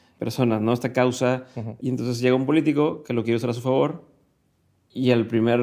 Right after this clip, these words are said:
Speaker 1: indicio de que esto está difícil, cambia de,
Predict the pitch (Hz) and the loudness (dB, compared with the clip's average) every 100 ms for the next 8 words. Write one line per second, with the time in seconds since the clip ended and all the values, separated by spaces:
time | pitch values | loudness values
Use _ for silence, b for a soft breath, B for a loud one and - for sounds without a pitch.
0 | 131 135 135 147 - 131 120 117 110 113 | 2 2 2 2 2 2 2 0 -8 -6
1 | - 127 127 123 147 135 - _ _ _ | -2 -2 -2 -2 -4 -4 -14 _ _ _
2 | 123 123 110 110 107 107 104 | -4 -2 -2 -4 -6 -8 -12